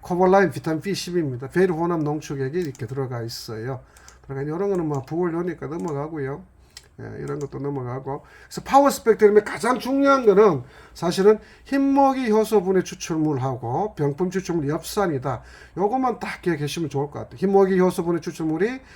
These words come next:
베타아밀로이드, 뇌 속에 쓰레기 있는 베타아밀로이드를 청소하고 없애주고, 병품 추출물이 황반밀도를 높여서 시신경을 좋게 해주고, 엽산이 뇌신경을 아주 발달시킨다, 전달을 잘한다. 이렇게 보시면 되겠습니다.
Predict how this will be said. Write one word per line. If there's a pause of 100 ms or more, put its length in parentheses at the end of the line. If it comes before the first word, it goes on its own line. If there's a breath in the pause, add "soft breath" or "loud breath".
(260 loud breath)
베타아밀로이드,
뇌
속에 (300 soft breath)
쓰레기
있는
베타아밀로이드를
청소하고
없애주고, (260 loud breath)
병품
추출물이 (200 soft breath)
황반밀도를
높여서
시신경을
좋게
해주고, (260 loud breath)
엽산이
뇌신경을 (160 soft breath)
아주
발달시킨다,
전달을
잘한다.
이렇게
보시면
되겠습니다.